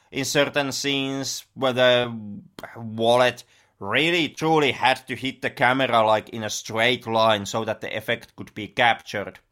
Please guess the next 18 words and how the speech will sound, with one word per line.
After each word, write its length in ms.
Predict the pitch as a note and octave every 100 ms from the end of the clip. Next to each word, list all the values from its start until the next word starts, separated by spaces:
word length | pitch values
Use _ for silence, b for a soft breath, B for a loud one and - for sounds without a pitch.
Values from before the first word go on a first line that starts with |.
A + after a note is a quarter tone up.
| _ _
And 500 | C#3+ C#3 C3+ C3+ B2 _ _ _ _
yeah, 460 | C3+ B2 F3 A3+ - C#3+
mostly 720 | C#3 E3+ A3+ A3+ G#3+ G3 F3+
it's, 320 | - D3 - -
it's 160 | B2+
pointless, 640 | - B2 B2+ A#2+ B2+ A#2+ -
mostly 400 | C#3 D#3 - C3+
it's 160 | A#2
lame. 560 | B2+ B2 B2 A#2+ A2 G#2+ b b b b
M-, 160 | C3 D3+
at 560 | D#3 D3+ D3+ D#3 D#3
times 400 | E3+ D#3 D3+ C#3+
it 180 | C3+ B2+
even, 460 | C#3 B2 A#2+ A2 -
even 240 | A#2+ A2+
hurts, 720 | F2 G2+ A#2 B2+ A2+ A2+ -
hurts 460 | A#2+ B2 B2 A#2+ -
the 160 | -